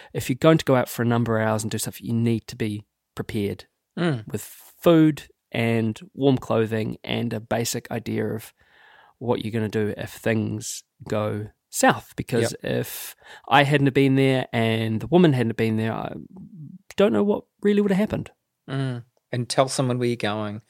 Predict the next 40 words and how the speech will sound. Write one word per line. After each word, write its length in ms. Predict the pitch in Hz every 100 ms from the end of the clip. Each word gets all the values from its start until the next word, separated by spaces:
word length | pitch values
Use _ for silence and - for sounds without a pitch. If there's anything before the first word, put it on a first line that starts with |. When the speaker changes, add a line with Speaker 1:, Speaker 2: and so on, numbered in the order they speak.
| _ _
Speaker 2:
Tell 140 | - 139
Speaker 1:
Yeah, 80 | 220
Speaker 2:
someone 180 | 131 131
when 60 |
Speaker 1:
tell 80 | 165
Speaker 2:
you're 40 | -
Speaker 1:
s- 40 |
Speaker 2:
due 120 | 135
back. 420 | 113 107 - - - _ _ _ _ - - - - - - - - - -
Speaker 1:
That's 180 | 156 -
right. 200 | 175 107
Speaker 2:
Yeah. 500 | 104 110 104 92 82 - - - - _ 120
Yeah, 340 | 120 110 87
that's 240 | 147 160
right. 180 | 208 170
You 80 | 123
don't 120 | 151
have 120 | 151 -
to 80 |
be 100 | 180
far 200 | 135 107
from 180 | - 104
home 160 | - 98
to 80 | -
get 120 | 95
in 60 |
trouble, 240 | - 110 110
do 100 | 143
you? 220 | 131 101 _ _ _ 165
Speaker 1:
Not 240 | 170 175
at, 140 | -
not 240 | 143 147 147
at 100 | 139
all. 220 | 156 -
Speaker 2:
Mm. 200 | 123 113
Speaker 1:
And, 160 | 151 147
um, 380 | 151 143 131 127 _ _ _ _ -
you 140 | 214
know, 380 | 123 120 143 170
like, 400 | 151 123 - -